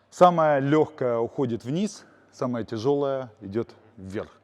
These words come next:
То бишь это может быть, оно как пустое.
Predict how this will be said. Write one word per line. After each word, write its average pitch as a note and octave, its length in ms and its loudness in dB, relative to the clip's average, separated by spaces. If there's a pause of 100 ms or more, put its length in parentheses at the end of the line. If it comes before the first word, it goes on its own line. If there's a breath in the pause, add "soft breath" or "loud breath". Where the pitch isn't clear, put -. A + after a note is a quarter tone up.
(420 loud breath)
То C3+ 80 -2
бишь B2+ 160 -2
это A#2+ 280 0
может A#2 380 -4
быть, G#2 420 -6 (1080 soft breath)
оно F#3+ 180 -4
как D#3 140 -12
пустое. F2+ 500 -12